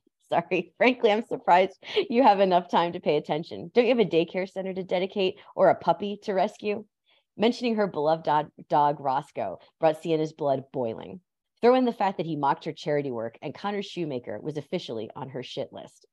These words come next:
"I'll have you know, I like helping people." She hesitated, worrying her bottom lip.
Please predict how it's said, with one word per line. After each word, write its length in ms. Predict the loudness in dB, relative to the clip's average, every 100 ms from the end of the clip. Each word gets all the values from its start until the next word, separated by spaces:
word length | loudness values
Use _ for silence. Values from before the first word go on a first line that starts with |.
| _ _ _ _ 2
"I'll 140 | 4 6
have 240 | 4 0
you 180 | 0 -2
know, 260 | -2 -4 -2
I 140 | 0
like 300 | 2 0 -2
helping 300 | -6 -8 -12
people." 440 | -14 -14 -12 -14 _ _ _
She 200 | -4 0
hesitated, 600 | 0 -2 -6 -6 -6 -12 -8
worrying 460 | -2 0 0 -2
her 100 | -4
bottom 320 | -2 -2 -2
lip. 180 | -6 -8